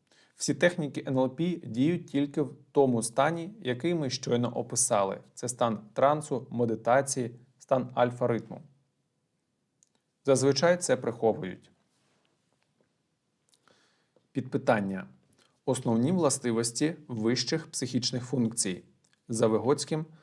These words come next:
Концепція культурно-історичного розвитку вищих психічних функцій. Перша властивість. Ці функції є соціальними по суті. Функції поділяються між людьми.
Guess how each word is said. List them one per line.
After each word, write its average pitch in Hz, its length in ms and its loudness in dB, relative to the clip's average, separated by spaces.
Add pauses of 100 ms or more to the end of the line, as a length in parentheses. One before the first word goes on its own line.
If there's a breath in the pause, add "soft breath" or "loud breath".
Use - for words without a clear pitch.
(240 soft breath)
Концепція 160 580 2
культурно-історичного 127 1800 0
розвитку 127 640 2
вищих 123 580 -4
психічних 120 540 -6
функцій. - 560 -4 (2750)
Перша 131 280 2
властивість. 107 640 -2 (220)
Ці 160 160 0
функції 151 680 0
є 123 200 0
соціальними 127 680 2
по 123 160 -8
суті. 110 420 -4 (840)
Функції 123 500 0
поділяються 113 680 2
між 107 360 -4
людьми. 110 420 -4